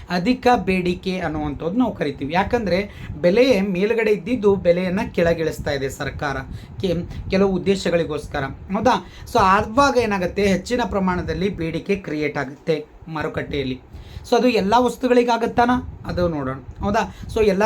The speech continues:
ಜನರಿಗೆ ಅದು ಸೌಲಭ್ಯಗಳು ಸಿಗುತ್ತೇನಾ? ಇಲ್ಲ. ಹೌದಾ?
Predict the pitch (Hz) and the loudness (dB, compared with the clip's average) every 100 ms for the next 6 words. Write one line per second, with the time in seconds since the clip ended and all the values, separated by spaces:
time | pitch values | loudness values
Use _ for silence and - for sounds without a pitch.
0 | 220 240 247 247 247 233 - 214 214 220 | 4 2 2 2 2 2 0 2 2 0
1 | 220 226 226 233 226 214 226 240 233 247 | 0 0 2 2 2 -2 0 2 2 0
2 | 254 185 175 143 139 - _ - 214 190 | -2 -6 -2 -2 -4 -12 _ -2 2 2